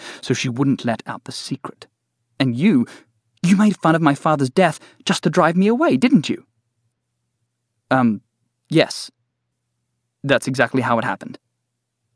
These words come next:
Rob knew he was a poor liar, but Martu smiled smugly anyway. "You're not as clever as you thought. I figured it out. And now I want in.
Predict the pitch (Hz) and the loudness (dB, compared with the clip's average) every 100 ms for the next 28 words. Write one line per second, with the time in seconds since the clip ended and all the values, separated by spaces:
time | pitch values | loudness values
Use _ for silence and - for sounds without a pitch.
0 | _ _ _ 139 127 117 117 107 104 98 | _ _ _ -2 -2 0 -2 -2 -6 -10
1 | - - 113 101 104 87 - - - - | -14 -14 -12 -10 -10 -10 -14 -20 -20 -20
2 | - - 113 117 117 120 - 135 104 101 | -6 -2 0 0 -2 -6 -6 -6 -6 -6
3 | 117 - 131 98 - - - - 104 - | -12 -8 -6 -6 -10 -20 -16 -12 -12 -12
4 | - - _ _ _ _ _ _ _ _ | -20 -20 _ _ _ _ _ _ _ _
5 | _ 135 127 117 104 110 - 123 147 127 | _ 0 0 -2 -4 -10 -10 -8 -8 -8
6 | 147 175 - 104 - - _ _ _ - | -6 -6 -6 -8 -10 -20 _ _ _ -12
7 | 117 - 139 - - - - - _ _ | -10 -6 -4 -4 -6 -10 -12 -16 _ _
8 | _ - - - 139 139 151 - 175 156 | _ -20 -8 -2 0 2 0 -2 -4 -4
9 | 156 - 127 - | -6 -6 -8 -8